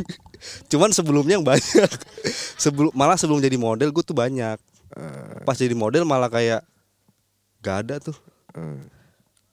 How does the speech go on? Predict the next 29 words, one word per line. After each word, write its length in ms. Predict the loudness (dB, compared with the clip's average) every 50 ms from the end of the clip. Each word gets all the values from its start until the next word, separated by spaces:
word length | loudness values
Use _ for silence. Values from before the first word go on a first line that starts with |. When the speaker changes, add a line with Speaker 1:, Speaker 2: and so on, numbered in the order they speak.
| _ _ _ _ _ _ _ _ _ _
Speaker 1:
Karena 260 | -2 -2 -2 0 -2
gini 300 | -4 -4 -2 -2 -2 -2
ya, 180 | -2 -4 -6 -10 _
mungkin 400 | -10 -8 -8 -6 -6 -6 -6 -6
gua 140 | -6 -6
mikirnya 760 | -4 -6 -6 -8 -8 -10 -8 -8 -8 -8 -8 -8 -10 -12 -16 _ _ _ _ _ _ -10
ini 160 | -4 -2 -2
agak 300 | -2 -2 -4 -6 -6 -6
aneh 180 | -6 -6 -8
sih. 240 | -10 -10 -12 -14 -14 -16 -20 -20 _ _ _ _ _ _ _ _
Setelah 420 | -18 -10 -8 -6 -2 0 0 0 0
gua 160 | 0 0 -2
jadi 280 | 0 0 -2 -2 -2 -4
model, 440 | -4 -4 -4 -4 -4 -4 -4 -4 -4
gua 600 | -6 -8 -6 -4 -2 0 0 0 0 -2 -4 -6 _ _ _ _ _ _ _ _
berpikir 640 | -4 -4 -4 -2 -2 -8 -10 -6 -2 -2 -2 -2 -4 _ _ _ _ _ _ _ _ _ _
untuk 440 | 0 0 0 0 0 -2 -2 -2 -2 _ _ _ _ -20 _ _ _ _ _ _
dari 320 | -18 -8 -2 0 0 0 0
s-, 220 | -2 -4 -6 -6
dari 260 | -4 -2 -2 -2 -2
perspektif 640 | -2 -4 -4 -4 -4 -4 -4 -4 -4 _ -6 -6 -6 -4
permodelan 640 | -2 -2 -2 -2 -2 -2 -2 -2 -4 -4 -4 -4
mungkin 260 | -4 -6 -6 -6 -6 -4
gua 200 | -4 -4 -4 -4
oke. 380 | -6 _ -8 -8 -8 -8 -8 _ _ _ _ _ _ _
Tapi 280 | -4 -4 -4 -2 0 0
untuk, 320 | 0 0 0 -2 -4 -4 _ _ _ _ _ _ -10
eh, 160 | -4 -2 -2
dari 580 | -2 0 0 0 0 0 -2 -4 -4 -4 -4 -4